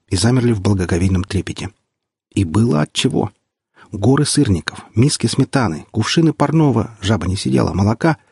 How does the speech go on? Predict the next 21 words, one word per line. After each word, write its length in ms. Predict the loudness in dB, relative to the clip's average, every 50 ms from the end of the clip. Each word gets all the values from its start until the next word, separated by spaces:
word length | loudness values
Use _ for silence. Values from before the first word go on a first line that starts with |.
| _ _ _ _
кого 280 | -4 0 2 2 2
угодно 340 | 2 2 2 2 2 4 4
могли 260 | 2 2 2 2 2
вогнать 360 | 2 2 0 0 0 0 0 -2
в 80 | -4
трепет. 400 | -4 -4 -4 -4 -6 -8 -14 -16 _ _ _ _ _ _ _ _ _ _ _ -6
За 160 | -4 -2 -2
долю 240 | 2 2 2 2 2
секунды 500 | 0 -2 -4 -2 0 2 2 2 2 0
до 200 | -2 -4 -4 -2
того, 240 | -2 -2 0 -2 -2
как 200 | -2 -4 -4 -2
грязные 400 | 0 2 2 2 2 2 0 0
пиратские 460 | 0 0 0 0 -2 -2 -2 0 2
лапы 240 | 2 0 0 -2 -4
успели 320 | -6 -4 -2 0 0 0
погрузиться 580 | 0 -2 -2 0 0 2 2 2 0 0 -2 -2
в 80 | 2
нежную 320 | 2 2 2 2 0 -2 -2
творожную 440 | 0 0 2 2 2 0 0 -4
субстанцию, 600 | -4 -6 -8 -4 -2 -2 -2 -2 -2 -2 -2 -4